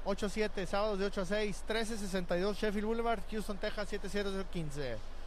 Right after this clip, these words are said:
Eso somos. Y búsquenos en Truck Savers. Así búsquenos en Google. Aquí estamos a la orden. Saludos a Mexicali, saludos hasta San Luis Potosí. Ánimo.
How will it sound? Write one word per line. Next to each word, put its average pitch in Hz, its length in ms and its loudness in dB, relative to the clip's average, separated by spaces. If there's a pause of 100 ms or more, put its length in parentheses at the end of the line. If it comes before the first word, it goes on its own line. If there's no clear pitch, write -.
(360)
Eso 202 320 2
somos. 175 360 2 (320)
Y 170 80 2
búsquenos 214 640 0 (800)
en 160 100 0
Truck 190 220 0
Savers. 196 420 2 (600)
Así 160 240 2
búsquenos 226 400 0
en 180 140 0
Google. 190 380 0
Aquí - 220 -2
estamos 208 260 0
a 196 60 4
la 180 60 4
orden. 175 200 2
Saludos 220 320 4
a 240 60 2
Mexicali, 233 580 0
saludos 214 400 0
hasta 214 180 -2
San 196 140 0
Luis 226 140 0
Potosí. 202 540 0
Ánimo. 220 400 0